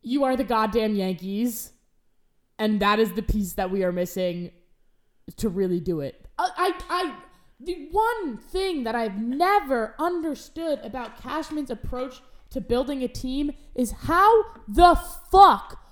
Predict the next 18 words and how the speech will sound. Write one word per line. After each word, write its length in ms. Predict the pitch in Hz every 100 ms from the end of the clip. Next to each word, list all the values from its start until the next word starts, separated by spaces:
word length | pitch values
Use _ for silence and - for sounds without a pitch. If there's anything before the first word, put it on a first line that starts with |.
| -
are 140 | 269 302
you 180 | 294
not 400 | 294 302 359 381
putting 320 | 330 381 381 302
more 220 | 330 349
left-handed 720 | 311 359 - 320 359 381 -
bats 500 | 330 440 392 392 - - - -
in 100 | - 523
the 260 | 539 523 415
lineup? 500 | 453 494 403 196 - - -
How 200 | - 466 554
is 60 | 494
our 80 | 349
only 240 | 370 440 427
left-handed 580 | 359 381 381 403 349 214
bat 320 | 320 349 302 - - - - - - - -
Anthony 340 | 339 359 339
Rizzo 480 | 302 311 233 170 170